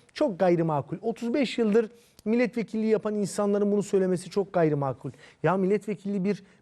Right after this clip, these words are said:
meslek değil ki, yani bir statüdür. Halkın iradesinin tecelli ettiği parlamentoda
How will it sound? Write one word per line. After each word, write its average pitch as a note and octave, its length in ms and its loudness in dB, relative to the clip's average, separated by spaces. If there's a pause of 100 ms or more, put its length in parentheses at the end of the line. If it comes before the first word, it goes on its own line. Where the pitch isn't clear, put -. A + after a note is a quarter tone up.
meslek E3 460 -2
değil A#3+ 220 -4
ki, - 140 -6
yani G#3 200 -4
bir A#3+ 60 -6
statüdür. B3 640 -2 (240)
Halkın A3+ 360 2
iradesinin G#3 520 0
tecelli G#3 360 0
ettiği F#3 240 -2
parlamentoda G#3 760 -2